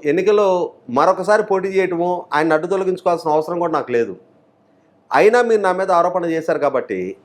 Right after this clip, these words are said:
అధికారికంగా నార్కో అనాలిసిస్ టెస్ట్ చేయించుకుందాం, నేను సిద్ధం." అవినాష్ రెడ్డి కూడా సిద్ధమా? అవినాష్ రెడ్డి తనకు బాధ్యత లేదు,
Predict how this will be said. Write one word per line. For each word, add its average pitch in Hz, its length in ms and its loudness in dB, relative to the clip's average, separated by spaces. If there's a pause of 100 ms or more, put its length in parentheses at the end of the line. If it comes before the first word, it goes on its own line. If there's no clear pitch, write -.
(500)
అధికారికంగా 208 800 2
నార్కో 185 340 2
అనాలిసిస్ 170 400 -4
టెస్ట్ 147 240 -4
చేయించుకుందాం, 110 500 -4 (260)
నేను 143 260 2
సిద్ధం." 147 400 0 (1400)
అవినాష్ 214 380 4
రెడ్డి 202 200 2
కూడా 170 400 4 (560)
సిద్ధమా? 151 560 2 (800)
అవినాష్ 226 400 4
రెడ్డి 185 520 0 (460)
తనకు 185 280 0
బాధ్యత 190 420 2
లేదు, 190 640 2